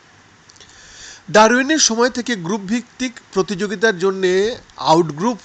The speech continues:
হুমকি এবং দলগত সমন্বয়ের মধ্যে একটা যোগসূত্র বিবেচনা করা হয়।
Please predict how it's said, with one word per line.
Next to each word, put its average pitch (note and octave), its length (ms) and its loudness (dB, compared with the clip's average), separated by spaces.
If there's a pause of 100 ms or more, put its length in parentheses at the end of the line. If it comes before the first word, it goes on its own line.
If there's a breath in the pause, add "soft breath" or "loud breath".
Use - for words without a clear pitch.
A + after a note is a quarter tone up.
হুমকি F3+ 440 -4
এবং E3 220 0
দলগত E3 420 -2
সমন্বয়ের F3 560 -6
মধ্যে F3+ 200 -6
একটা F3 180 -6
যোগসূত্র F3+ 680 -6
বিবেচনা C#3+ 420 -6
করা A#2+ 220 -8
হয়। G#2+ 200 -16